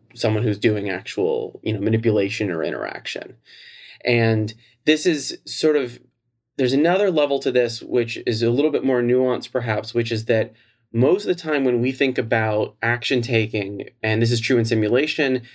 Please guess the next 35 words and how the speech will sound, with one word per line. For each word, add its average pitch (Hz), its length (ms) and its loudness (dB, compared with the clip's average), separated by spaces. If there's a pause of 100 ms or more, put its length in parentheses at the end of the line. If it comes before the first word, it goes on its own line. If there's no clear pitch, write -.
(280)
and 113 100 2
it's 110 160 -4
true 117 500 2
in 107 180 0
the 107 60 -4
context 110 380 -2
of 98 240 -4
generating 107 380 0
a 107 40 -10
semantic 104 380 -4
parse 151 300 0
or 131 60 0
whatever, 113 320 0
is 107 120 -4
that 110 140 0
we 131 120 0
think 135 220 0
in 117 80 0
terms 110 240 0
of 104 140 0
discrete 110 400 -2
output 101 340 -6
spaces. - 640 -8 (480)
And 113 300 4
so 110 440 2
as 107 160 0
language 147 380 2
people, 123 220 0
we 117 100 4
think, 117 140 0
"Oh, 151 220 2
I've 110 160 2
got 110 200 0
discrete 120 400 -4
input, 120 480 0